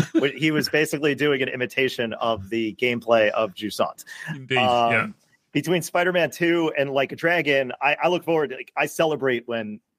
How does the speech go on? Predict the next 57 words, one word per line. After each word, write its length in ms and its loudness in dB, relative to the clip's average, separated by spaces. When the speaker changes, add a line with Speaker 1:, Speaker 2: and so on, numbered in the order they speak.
Speaker 2:
Yakuza 480 0
or 120 0
Like 140 0
a 40 -2
Dragon 300 0
games 200 -6
come 200 -6
out. 180 -4
So 320 -4
I 60 -8
was 60 -2
like, 120 -4
"Well, 100 0
nothing's 260 2
gonna 120 2
stop 240 2
me 80 -2
from 160 -4
playing 240 0
that 140 0
on 120 -10
Thursday." 380 -6
So 600 0
I 60 4
have 140 0
three 200 2
days. 380 4
I 40 2
need 100 2
to 60 0
play 140 4
something. 340 -2
What 120 0
am 80 -2
I 60 -2
gonna 160 -2
do? 220 -4
And 160 2
I 160 4
heard 240 0
great 200 0
things 180 -2
about 160 0
Jusant. 420 0
The 80 -8
trailer 340 2
captivated 480 0
me, 260 -2
and 100 -8
I 40 -6
said, 200 -6
"Let's, 300 -4
let's 160 -2
check 220 -2
this 160 -6
out." 200 -4
And 460 2